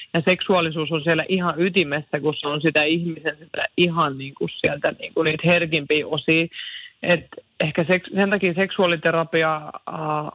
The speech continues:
on vähän sellainen myyttinen, että ajatellaan, että puhutaan koko ajan seksistä, mutta siellä puhutaan itse asiassa seksistä aika vähän sen takia, että moni ongelma tulee esiin just seksissä, koska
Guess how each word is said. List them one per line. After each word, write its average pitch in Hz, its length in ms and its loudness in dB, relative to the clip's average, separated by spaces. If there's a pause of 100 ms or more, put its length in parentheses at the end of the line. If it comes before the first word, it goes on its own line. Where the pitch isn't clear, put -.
on 165 160 2
vähän 175 220 2
sellainen 175 260 2
myyttinen, 185 560 0
että 151 180 0
ajatellaan, 170 480 0
että - 100 -12
puhutaan 156 400 -4
koko 165 240 -4
ajan 151 220 -4
seksistä, 160 480 -2
mutta 147 180 -4
siellä 156 260 2
puhutaan 170 320 2
itse 156 160 -10
asiassa 165 180 0
seksistä - 360 -8
aika 151 280 2
vähän 185 360 0
sen 196 220 2
takia, 151 380 0 (680)
että - 260 0
moni 190 420 2
ongelma 165 600 0
tulee 156 380 2
esiin 170 480 2
just 143 300 -4
seksissä, 160 520 0
koska 147 320 -2